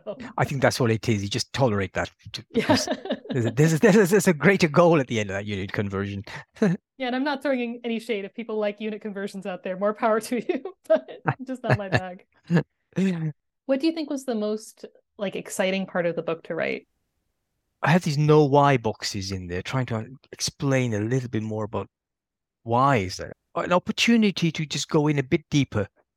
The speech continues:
Speaker 2: to say, "Well, okay, there are stars of different colors," but just to go a bit deeper as to, well, why? A chance to explain the science every now and then through,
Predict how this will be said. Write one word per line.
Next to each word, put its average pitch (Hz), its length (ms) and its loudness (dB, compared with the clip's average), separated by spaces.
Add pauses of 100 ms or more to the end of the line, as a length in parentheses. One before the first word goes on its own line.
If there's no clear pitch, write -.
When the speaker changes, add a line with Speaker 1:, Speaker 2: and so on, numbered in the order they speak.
(140)
Speaker 2:
to - 80 -6
say, 143 220 4
"Well, 131 140 0
okay, 131 320 -2 (560)
there 165 140 4
are 175 60 2
stars 131 440 4
of 113 140 -4
different 123 340 -6
colors," 110 580 -4 (260)
but 139 180 -4
just - 220 -4
to - 60 -8
go 123 120 0
a 123 40 -2
bit 127 240 -6
deeper 127 320 -4
as 110 120 -4
to, 123 100 -8
well, 113 320 -4
why? 107 500 2
A 135 80 -14
chance 143 360 0
to - 80 -10
explain 127 460 -2
the 110 100 -4
science 127 540 0
every 127 360 -2
now 120 140 0
and 113 120 -6
then 110 160 -6
through, 113 240 -8